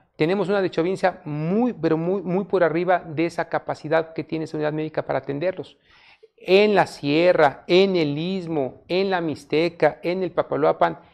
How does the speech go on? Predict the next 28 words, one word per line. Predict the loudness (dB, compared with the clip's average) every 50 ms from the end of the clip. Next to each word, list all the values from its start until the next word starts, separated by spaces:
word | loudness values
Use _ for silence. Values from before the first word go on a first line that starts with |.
| _ _
es | -6 -6 -4 -4
el | -4 -6 -4
común | -6 -6 -6 -4 -4 -4
denominador. | -4 -4 -4 -4 -4 -4 -4 -4 -6 -8 _ _ _ _ _ _ _ _ -6
Unidades | -2 2 2 2 2
médicas | 0 -2 -2 -2 -2 -2 -4 -4 -10 _
muy | -6 -4 -4 -2 -2
pequeñas, | -4 -4 -2 -2 -4 -4 -4 -10 -12 -16 -20 _ _ _ _ _ _ _
un | -8 -6 -4 0
médico, | 0 0 0 -2 -6 -6 -4 -6 -6 -6 -10 _ _ _ _ _
a | -2 0 2
veces | 2 0 0 -2 -6 -6 -10 _ _
ni | -8 -6 -6 -6
siquiera | -6 -6 -4 -2 2 2
hay | 2 2
médicos, | 2 0 0 -2 -4 -6 -8 -10 -8 -4 -2
hay, | -2 -2 -2 -6 -6 0
hay | 0 2 2 2
una | 0 -4
enfermera, | -4 -4 -4 -4 -2 -2 -2 -2 -2 -4 -6 -8 -20 _ _ _ -20 _ _ _ _ _ -10
no | -6 -2 0 4 4 4
hay | 4 4
mantenimiento, | 2 0 -2 -4 -6 -6 -4 -4 -2 -2 -2 -2 -2 -4 -2 -2 -2
no | 0 2 0
hay | 0 0
conservación, | -2 -4 -8 -6 -6 -6 -6 -8 -6 -4 -2 -2 0 0
no | -2 -4
sirven | -6 -6 -8 -8